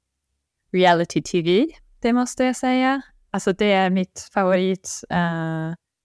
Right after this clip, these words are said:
grej att göra. Att lyssna på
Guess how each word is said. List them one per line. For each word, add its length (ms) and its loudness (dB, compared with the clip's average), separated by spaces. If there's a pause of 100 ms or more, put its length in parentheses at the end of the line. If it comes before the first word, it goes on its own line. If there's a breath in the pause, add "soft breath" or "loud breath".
grej 360 2
att 160 -6
göra. 600 -4
Att 200 -12
lyssna 420 -2
på 380 -4